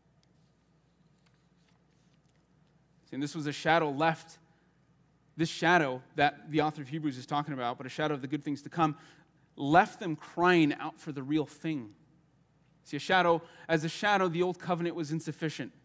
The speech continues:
And if you haven't realized already, I'm gonna say that a lot, just so that you guys understand.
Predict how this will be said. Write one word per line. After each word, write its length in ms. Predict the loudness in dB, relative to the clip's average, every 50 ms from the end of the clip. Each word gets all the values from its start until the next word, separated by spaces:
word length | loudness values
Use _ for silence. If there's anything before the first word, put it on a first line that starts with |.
| _ _ _ _ _ _ _ _ _ _ _ _ _ _ _ _ _ _ _ _ _ _ _ _ _ _ _ _ _ _ _ _ -10
And 80 | -4
if 60 | 2
you 60 | 4 4
haven't 220 | 4 2 0 2
realized 320 | 4 4 4 4 2 2
already, 180 | 0 -2 0 0
I'm 100 | 0 0
gonna 140 | -2 -4 -4
say 220 | -4 -4 -4 -2
that 100 | -2 -2
a 60 | -2
lot, 400 | 0 0 0 0 -2 -4 -12 -20
just 160 | -18 -16 -14 -10
so 80 | -10
that 80 | -10 -8
you 80 | -4
guys 260 | 0 2 2 2 2 0
understand. 600 | -2 -4 -4 -6 -4 -2 -2 -2 -2 -4 -8